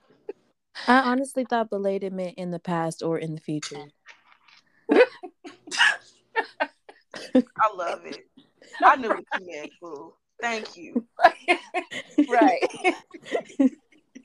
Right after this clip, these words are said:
Speaker 3: <laughs> Oh, man. Well, okay, so you're a Pisces. Okay, so we got a Pisces on the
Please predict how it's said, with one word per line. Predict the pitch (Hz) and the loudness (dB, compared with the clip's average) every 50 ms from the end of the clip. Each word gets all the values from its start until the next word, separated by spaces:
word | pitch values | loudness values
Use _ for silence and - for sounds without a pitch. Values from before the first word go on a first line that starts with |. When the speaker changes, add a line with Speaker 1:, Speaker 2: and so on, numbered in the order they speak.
| _ - - - - - - | _ -20 -20 -20 -20 -10 -8
Speaker 3:
<laughs> | 320 320 - - - 330 320 - - - 349 - - - - - _ - - - - 269 - - - - 311 302 _ _ _ _ _ _ - - - | -8 -8 -8 -8 -8 -8 -8 -8 -10 -10 -10 -10 -10 -14 -18 -20 _ -20 -18 -18 -18 -18 -18 -16 -12 -12 -12 -12 _ _ _ _ _ _ -20 -10 -6
Oh, | 185 196 202 202 196 180 180 180 | -4 -2 -2 -2 -2 -4 -6 -8
man. | 185 185 180 180 - 196 - _ _ - 466 - _ - - - - - - - - | -10 -10 -10 -10 -12 -14 -16 _ _ -18 -18 -18 _ -20 -20 -20 -20 -20 -20 -6 0
Well, | - 233 226 214 262 | 4 6 6 6 6
okay, | 262 - - 247 240 247 - | 4 4 2 0 0 -2 -6
so | 233 | -8
you're | 220 220 233 240 247 254 | -8 -6 -6 -6 -6 -6
a | 254 | -6
Pisces. | 247 - 254 214 214 226 240 - 185 196 190 | -6 -4 -4 -4 -4 -6 -10 -18 -18 -14 -12
Okay, | 208 214 - 214 175 208 - | -12 -10 -10 -10 -12 -12 -12
so | 214 202 | -14 -16
we | 214 208 | -12 -8
got | 208 190 175 | -6 -4 -4
a | 170 160 - _ | -4 -6 -10 _
Pisces | - 247 247 240 247 262 277 - - 254 254 254 254 - | -6 -2 -2 -2 -2 -4 -8 -14 -18 -18 -16 -14 -10 -8
on | 240 240 240 | -8 -8 -8
the | 247 | -12